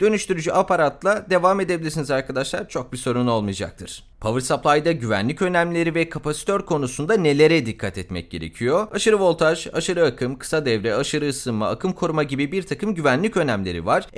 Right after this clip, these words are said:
M S I gibi global büyük markalarda bu tür koruma önlemlerini açık açık belirtirler. Lakin kaba tabirle neydi belirsiz power supply'larda bu tür korumaların bir kısmıyla pek karşılaşmıyoruz.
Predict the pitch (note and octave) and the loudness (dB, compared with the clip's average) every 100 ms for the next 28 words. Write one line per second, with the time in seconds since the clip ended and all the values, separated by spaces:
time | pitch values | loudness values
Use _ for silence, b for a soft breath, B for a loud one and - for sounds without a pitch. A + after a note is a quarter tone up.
0 | F#3+ G3 G#3 G#3 G3+ G3 E3+ F3 D#3+ D3 | 0 2 4 2 2 -4 0 4 4 4
1 | E3+ F3 G3 F3+ D#3+ E3 C#3+ C3+ D3+ F#3+ | 2 0 -4 0 0 0 2 2 0 -2
2 | G#3 F3 - E3 D3+ C3 G3 F3 D3+ C3 | -4 -4 0 0 2 0 2 0 0 0
3 | A2+ D#3 G#3+ D#3 D#3+ G#3 - - A3 A3 | 0 0 0 0 0 -2 -2 -2 -2 -2
4 | D3+ D3+ F3+ F3 G#3 D#3+ D#3 G3+ D#3 E3 | 0 4 2 0 -4 0 0 -2 2 2
5 | F3 F#3+ F3+ - A2+ E3+ G3 F#3 E3+ E3 | 2 -2 -6 -6 0 2 4 4 4 2
6 | D#3 D3 F3+ A3 G3 C#3+ C#3+ G#2 C3+ C#3+ | 0 0 2 2 2 0 0 2 2 0
7 | C3+ C#3 - D3+ D3 C#3+ C3+ C3+ B2+ C3 | -2 -6 -2 -2 0 -2 0 2 2 2
8 | E3+ G3+ F3+ G3+ F#3+ E3 - F#3+ E3+ C3+ | 0 -4 -4 -4 -2 -4 -2 0 0 0
9 | C3 D#3 G#3 E3+ D#3 D3 A3 A3 G3 F3+ | -2 -2 -4 -4 -6 -4 -2 -2 -2 0
10 | C3+ C3 A2+ - G2 F#2 E3+ - | 0 0 -4 -2 -6 -4 -6 -8